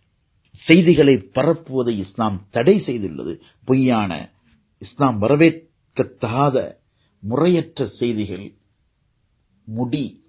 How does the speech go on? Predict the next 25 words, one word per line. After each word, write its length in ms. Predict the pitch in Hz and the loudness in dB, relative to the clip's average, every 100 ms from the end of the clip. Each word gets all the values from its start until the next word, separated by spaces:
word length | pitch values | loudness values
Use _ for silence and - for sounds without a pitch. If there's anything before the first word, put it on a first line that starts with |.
| - | -6
குர்ஆனுக்குள் 600 | 120 143 160 - 117 107 | -2 0 -2 -4 -4 -4
இருக்குது, 420 | 101 101 87 95 123 - _ | -4 -8 -8 -8 -8 -14 _
அதை 200 | - 95 98 | -10 -6 -4
எடுத்து 320 | 110 147 143 | -2 -4 -6
குடிச்சா 500 | - 123 143 135 135 104 | -6 -4 -4 -4 -6 -4
நோய் 300 | 95 131 110 | -2 0 -2
தீரும். 360 | - 90 80 73 _ _ _ _ _ _ | -4 -10 -10 -18 _ _ _ _ _ _
இது 200 | 98 101 | -10 -8
கூட 240 | 120 196 175 | -4 -2 0
ஒரு 160 | 135 101 - _ _ _ _ | 0 -2 -8 _ _ _ _
போலி 280 | 131 165 202 - | 2 2 2 -2
செய்தி, 340 | 165 185 110 76 - _ _ - | -2 -2 -4 -8 -12 _ _ -6
தவறான 420 | 123 180 208 202 | 0 2 2 -2
செய்தி. 400 | 151 156 151 98 - _ _ _ _ _ - | -4 -6 -6 -8 -12 _ _ _ _ _ -12
இதை 220 | 104 113 107 104 | -6 -4 -4 -2
கேட்பவர்கள், 680 | 156 165 165 143 131 123 - | -2 0 -2 0 0 -2 -4
பார்ப்பவர்கள், 640 | 135 160 165 151 143 131 104 _ _ _ _ _ _ | -8 -6 -4 -2 -2 -2 -4 _ _ _ _ _ _
சில 140 | 95 87 | -8 -6
மாற்று 380 | 98 156 - | -6 -6 -2
மத 180 | 190 185 | 0 0
சகோதரர்களும் 600 | 175 170 156 170 160 165 151 | 0 -2 -2 -2 -2 -4 -2
இதை 180 | 127 | -2
எடுத்து 280 | 120 110 104 | -2 -4 -10
செய்து 260 | 98 98 92 | -10 -8 -8
விட்டார்கள். 500 | 87 67 - - | -10 -16 -20 -20